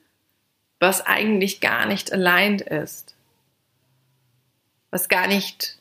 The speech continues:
aus diesem Zustand des Friedens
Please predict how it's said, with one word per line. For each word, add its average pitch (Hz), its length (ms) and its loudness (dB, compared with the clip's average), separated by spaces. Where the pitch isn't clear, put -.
aus 208 240 4
diesem 190 300 0
Zustand 208 440 2
des 180 180 -2
Friedens 196 840 0